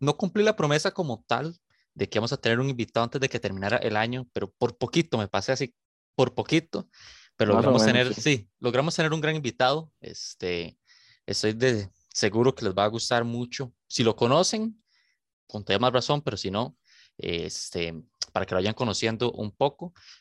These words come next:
Speaker 1: Pero antes de presentarlo, voy a presentar a mi amigo y compañero
Speaker 2: <laughs>
Speaker 1: Daniel Martínez y Monje. ¿Cómo estás, Daniel?
Speaker 2: <laughs> Todo bien, todo bien, por dicha.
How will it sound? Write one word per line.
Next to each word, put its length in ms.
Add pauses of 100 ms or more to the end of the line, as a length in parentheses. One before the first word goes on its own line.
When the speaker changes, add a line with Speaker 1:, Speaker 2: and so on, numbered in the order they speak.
(160)
Speaker 1:
Pero 280 (420)
antes 380
de 400
presentarlo, 680
voy 160
a 60
presentar 440
a 60
mi 100
amigo 400
y 80
compañero 680
Speaker 2:
<laughs> 380
Speaker 1:
Daniel 280 (160)
Martínez 880 (580)
y 100
Monje. 340
¿Cómo 160
estás, 200
Daniel? 320 (120)
Speaker 2:
<laughs> 240 (100)
Todo 240
bien, 280
todo 200
bien, 260
por 200
dicha. 380